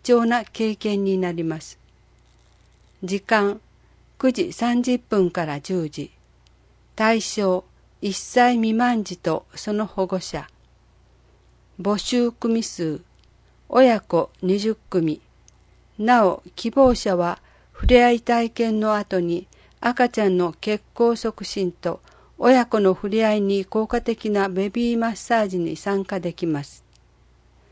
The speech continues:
三、育児用品リサイクルマーケット。家庭で眠っている育児用品をご提供ください。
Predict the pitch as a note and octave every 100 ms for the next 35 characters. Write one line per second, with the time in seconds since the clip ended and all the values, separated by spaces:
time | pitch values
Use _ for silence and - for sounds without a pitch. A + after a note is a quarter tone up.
0 | _ _ - A3+ G#3 G3+ - _ _ _
1 | _ _ _ _ _ _ _ - G#3 -
2 | A#3+ A#3 A#3 A#3 G#3+ F3+ G3 E3+ D#3 _
3 | _ _ - G3 - A#3 A#3 A3+ A3+ A3+
4 | G#3+ A3 G3 - D#3+ - - D3 - _
5 | - _ _ _ _ _ _ _ _ -
6 | A3 B3+ B3+ B3+ A#3+ A#3 A#3+ A#3+ - A#3+
7 | A3 F3+ - G3 - A#3+ A3 A#3 A#3+ A#3
8 | - F#3+ F3+ E3+ - F3 G3+ G#3 A3+ G#3+
9 | - G#3 - F#3+ F3+ - E3+ D3